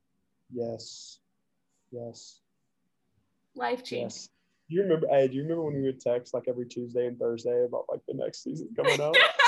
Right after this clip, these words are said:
Speaker 2: Yes. <laughs> Listen.
Speaker 1: It drops at twelve. It drops at twelve. <laughs>
Speaker 2: Listen, maybe my good thing is just getting to wear this hoodie today. Maybe that's just what I'm,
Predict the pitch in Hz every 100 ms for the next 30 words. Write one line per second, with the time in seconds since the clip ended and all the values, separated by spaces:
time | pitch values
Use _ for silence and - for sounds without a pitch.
0 | 523 - 381 - - 381 - 571 - -
1 | - - - _ _ _ _ - - -
2 | 392 508 508 427 202 165 170 165 196 180
3 | - 170 165 165 - _ - 226 220 208
4 | 214 202 220 208 208 190 - - 539 -
5 | 269 - 740 - 831 - _ _ 466 -
6 | _ _ 311 269 _ 320 415 403 262 220
7 | 226 285 453 605 - - _ _ - 302
8 | 269 285 339 - 254 254 262 226 220 247
9 | 254 233 254 247 - 226 226 220 196 190
10 | 196 - 202 196 - - - 226 254 330
11 | 339 330 311 285 254 233 226